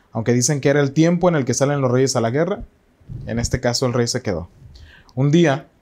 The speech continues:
al caer la tarde, se levantó David de su lecho y se paseaba sobre el terrado de la casa real cuando vio desde el terrado a una mujer que se estaba bañando, la cual era muy hermosa. Envió David a preguntar por aquella mujer y le dijeron,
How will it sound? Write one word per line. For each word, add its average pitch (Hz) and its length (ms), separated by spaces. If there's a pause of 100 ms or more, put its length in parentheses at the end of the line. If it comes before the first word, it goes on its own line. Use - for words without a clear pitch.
(140)
al 123 160
caer 123 240
la 151 160
tarde, 151 300
se 147 160
levantó 117 400
David 156 260
de 135 180
su 165 140
lecho 156 380 (480)
y 139 60
se 147 140
paseaba 180 440
sobre 143 360
el 120 120
terrado 143 480
de 147 120
la 104 120
casa 131 280
real 135 400 (360)
cuando 127 300
vio 147 260
desde 131 540 (380)
el 120 200
terrado 147 440
a 165 40
una 147 200
mujer 156 500 (400)
que 139 80
se 135 100
estaba 147 240
bañando, 156 460
la 117 120
cual 135 160
era 135 140
muy 160 260
hermosa. 147 480 (640)
Envió 131 280
David 165 320
a 175 100
preguntar 131 460
por 156 120
aquella 131 320
mujer 135 300
y 143 80
le 143 140
dijeron, 113 440